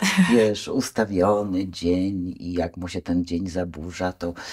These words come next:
Speaker 2: nie wie, co robić, ale też który potrafi być na tyle elastyczny, że jak nam przysła jego córka bilety do Hamburga kolejowe, ech, to ja sobie pomyślałam: „O matko, ale przecież w pociągu to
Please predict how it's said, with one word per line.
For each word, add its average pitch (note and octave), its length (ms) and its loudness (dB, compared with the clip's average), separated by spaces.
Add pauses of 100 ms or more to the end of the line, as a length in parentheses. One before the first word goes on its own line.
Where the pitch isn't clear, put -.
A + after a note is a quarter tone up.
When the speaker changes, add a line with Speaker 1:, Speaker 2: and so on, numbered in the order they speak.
(460)
Speaker 2:
nie G#2+ 380 0
wie, F#2+ 160 -4
co F#2+ 200 -4
robić, G#2 420 -2
ale G2+ 260 -2
też A2 200 -12
który A#2+ 260 -8
potrafi G#2+ 460 -6
być G#2 180 -6
na G#2 120 0
tyle G#2 280 -2
elastyczny, F#2+ 600 -6
że F#2 80 -4
jak F#2 120 -6
nam G2 140 -4
przysła - 360 -10
jego F2+ 220 -12
córka - 420 -10
bilety F#2+ 440 -10
do F#2+ 120 -12
Hamburga F#2 540 -8
kolejowe, F2 600 -10 (1500)
ech, D3+ 320 2 (920)
to D4 80 10
ja C4+ 240 12
sobie E3+ 280 12
pomyślałam: F3 1000 12 (120)
„O F#3+ 180 0
matko, - 840 -2 (280)
ale - 140 -18 (200)
przecież - 500 -10
w - 180 -14
pociągu C3+ 760 -2
to B2 200 -6